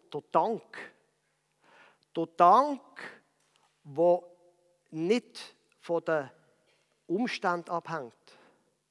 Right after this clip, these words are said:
Wo wie eine Art ein Befehl auch ist von Paulus, wo wir uns können zu Herzen nehmen können. Weil wenn wir die Dankbarkeit für uns selber, was auch immer das es denn ist,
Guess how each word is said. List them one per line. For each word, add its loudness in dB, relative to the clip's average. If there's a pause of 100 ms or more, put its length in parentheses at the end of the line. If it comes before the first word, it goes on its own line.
(960)
Wo 2
wie 10
eine 4
Art 6
ein -6
Befehl 4
auch 2
ist -4
von -12
Paulus, -10 (1400)
wo 0
wir 2
uns 4
können -2
zu -12
Herzen 0
nehmen -2
können. -4 (880)
Weil 2
wenn 4
wir 0 (360)
die 2
Dankbarkeit 0
für -6
uns -6
selber, 0
was 2
auch 4
immer 0
das -4
es -10
denn 0
ist, -6